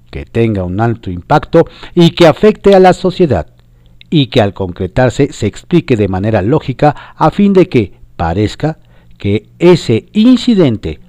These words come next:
o acontecimiento iba a suceder de manera irremediable. Hay muchos que afirman que esto iba a suceder, por lo cual, concluyen las autoridades, fueron omisas. No hay información de que esto haya sido así.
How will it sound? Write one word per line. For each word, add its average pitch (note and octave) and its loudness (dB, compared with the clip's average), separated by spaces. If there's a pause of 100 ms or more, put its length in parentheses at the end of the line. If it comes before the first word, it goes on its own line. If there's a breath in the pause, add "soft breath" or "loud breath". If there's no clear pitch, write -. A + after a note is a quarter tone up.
(160)
o A2 -2
acontecimiento F#2 -6 (260 soft breath)
iba C3 4
a G#2 2
suceder A2+ 0
de D#3+ 4
manera G#2+ -2
irremediable. D#3+ 2 (1120 soft breath)
Hay B3 4
muchos C4+ 4
que B3 4
afirman E3+ 0
que C3 0
esto F3 -2
iba C3 2
a B2+ 0
suceder, C#3 2
por D3+ -2
lo D#3 2
cual, G#2 -2 (300 soft breath)
concluyen G2+ -2
las F2+ -8
autoridades, F#2 -2 (260 soft breath)
fueron F#3 4
omisas. C#3 -4 (800)
No C3 -2
hay F#3 4
información G#3 2
de D#3 2
que - -4
esto G#2 -2
haya F2 -2
sido E2+ -8
así. F#3 -4